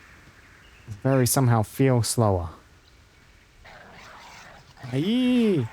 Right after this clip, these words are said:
Yip, yip, yip. Awoo! Roar. There is an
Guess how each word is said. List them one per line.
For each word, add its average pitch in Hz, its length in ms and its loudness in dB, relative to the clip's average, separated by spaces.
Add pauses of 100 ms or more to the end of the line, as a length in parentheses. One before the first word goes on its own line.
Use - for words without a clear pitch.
(120)
Yip, 196 260 -4
yip, 202 240 -2
yip. 202 160 0 (460)
Awoo! 220 800 0 (1200)
Roar. 113 760 2 (2500)
There 117 160 -8
is 117 140 -8
an - 100 -18